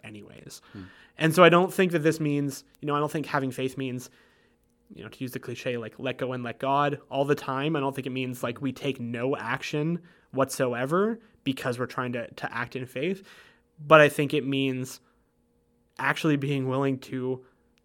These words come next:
Speaker 1: do our part, but trust that God
Speaker 2: Mm-hmm.
Speaker 1: is acting and trying to step back a bit,
Speaker 2: Mm-hmm.
Speaker 1: trying to get rid of the control. When, when we've passed something off to the Lord, when we've handed over the reins, so to speak, actually let him do what we've asked him to do,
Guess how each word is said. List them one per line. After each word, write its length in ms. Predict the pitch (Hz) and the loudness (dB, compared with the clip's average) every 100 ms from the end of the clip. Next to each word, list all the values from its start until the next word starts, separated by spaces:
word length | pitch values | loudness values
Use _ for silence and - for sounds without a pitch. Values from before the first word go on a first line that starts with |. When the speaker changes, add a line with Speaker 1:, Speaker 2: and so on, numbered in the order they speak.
| 151 | -2
Speaker 1:
do 180 | 143 208 | 4 6
our 120 | 185 | 6
part, 400 | - 165 165 135 | 6 2 2 2
but 180 | 156 - | 0 0
trust 420 | - 131 156 - | -6 -2 -2 -2
that 260 | 143 98 127 | -4 -4 -8
God 360 | 117 127 127 139 | -8 -6 -6 -8
Speaker 2:
Mm-hmm. 260 | 104 98 101 | -10 -20 -2
Speaker 1:
is 320 | 165 240 147 - | 2 2 0 -6
acting 440 | 120 113 - 117 | -6 -6 -6 -8
and 220 | 107 156 156 | -4 -4 -4
trying 440 | - 151 165 208 | -2 -2 0 -2
to 140 | 202 147 | -2 -6
step 400 | - - 135 123 | -8 -4 -4 -4
back 280 | 120 117 131 | -8 -6 -8
a 40 | |
bit, 140 | 120 | -8
Speaker 2:
Mm-hmm. 180 | 113 - | -10 -6
Speaker 1:
trying 300 | 147 135 160 | 0 2 2
to 260 | 160 147 135 - - _ 151 | 2 0 0 -8 -20 _ -2
get 220 | 151 151 | 0 2
rid 140 | 139 139 | 2 0
of 100 | 131 | 0
the 80 | |
control. 580 | 131 135 - 135 120 110 - | -6 -6 -6 -4 -4 -6 -6
When, 320 | 143 147 135 | -4 -4 -2
when 180 | 143 143 | -2 0
we've 260 | 135 - - _ - | -2 -6 -18 _ -16
passed 340 | - 156 185 - | -4 2 2 2
something 260 | 185 170 | -2 0
off 200 | 143 143 | 0 0
to 80 | - | 0
the 60 | 143 | -2
Lord, 320 | 131 139 151 | 2 4 4
when 80 | 131 | 0
we've 180 | 123 - - _ | -6 -10 -20 _
handed 320 | - 160 165 | -2 2 6
over 160 | 160 143 | 4 4
the 100 | 131 | 0
reins, 400 | 127 135 147 151 | 0 0 0 -2
so 140 | 151 | -2
to 80 | 139 | -2
speak, 360 | - 127 127 - - - _ | -6 -10 -10 -12 -20 -20 _
actually 440 | 139 156 - 165 147 | 0 0 2 0 2
let 260 | 135 156 | 2 0
him 260 | - 143 135 | -2 -4 -2
do 180 | 131 139 | 0 0
what 140 | 135 | 0
we've 180 | 131 131 | -2 -4
asked 320 | - 120 131 - | -4 -8 -8 -8
him 120 | 127 | -10
to 80 | 117 | -10
do, 420 | 113 127 110 104 | -6 -6 -6 -12